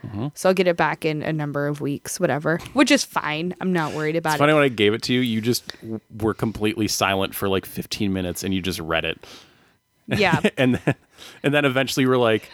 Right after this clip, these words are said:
Speaker 2: I was in my
Speaker 1: I
Speaker 2: own little world.
Speaker 1: Yeah. Eventually you were like, "Thank you."
Speaker 2: Well, it was also, like, nighttime.
Speaker 1: Yeah, it was,
Speaker 2: You
Speaker 1: yeah.
Speaker 2: gave it to me.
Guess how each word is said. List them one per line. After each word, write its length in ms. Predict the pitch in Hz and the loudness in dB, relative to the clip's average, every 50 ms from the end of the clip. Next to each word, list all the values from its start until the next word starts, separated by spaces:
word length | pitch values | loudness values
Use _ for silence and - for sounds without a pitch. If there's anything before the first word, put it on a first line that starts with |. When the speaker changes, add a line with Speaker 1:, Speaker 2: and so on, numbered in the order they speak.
| - - _ | -20 -6 _
Speaker 2:
I 40 | - | 0
was 140 | 214 214 202 | 2 2 2
in 80 | 214 220 | 2 2
my 80 | 208 | 2
Speaker 1:
I 20 | 185 | 2
Speaker 2:
own 140 | 180 185 | 2 0
little 140 | 185 180 180 170 | -2 -4 -4 -6
world. 260 | 160 151 - 107 113 | -8 -8 -6 -2 0
Speaker 1:
Yeah. 240 | 110 104 95 90 - - _ - _ _ | 2 2 2 0 -2 -4 _ -20 _ _
Eventually 480 | 127 123 117 123 135 135 131 - 127 113 | -6 -4 0 0 0 0 0 0 0 0
you 100 | 110 104 | 2 2
were 100 | 104 104 | 2 2
like, 240 | 98 95 90 - - | 2 2 0 -2 -6
"Thank 360 | - - - - _ - - | -20 -20 -20 -20 _ -20 -20
you." 180 | - - - - _ - - - - - - - - - - - - - - - - | -20 -20 -20 -20 _ -18 -14 -12 -12 -10 -10 -12 -12 -12 -10 -10 -10 -10 -10 -4 0
Speaker 2:
Well, 100 | 247 254 | 2 4
it 20 | |
was 80 | 240 226 | 6 6
also, 260 | 240 226 208 - 208 | 6 4 4 4 2
like, 200 | 190 180 170 165 | 4 2 2 0
nighttime. 540 | 160 139 131 - - - - 62 55 - - 285 - | -2 -6 -8 -10 -10 -12 -14 -12 -12 -12 -10 -8 -2
Speaker 1:
Yeah, 340 | 143 127 120 - - - - | 2 2 2 2 0 0 2
it 100 | 135 131 | 4 4
was, 180 | 113 110 110 - | 4 2 0 -2
Speaker 2:
You 80 | - - | -4 -6
Speaker 1:
yeah. 60 | - | -4
Speaker 2:
gave 200 | - - 60 - | -4 -6 -6 -6
it 80 | - - | -6 -8
to 80 | - - | -10 -10
me. 180 | - - 190 | -12 -12 -14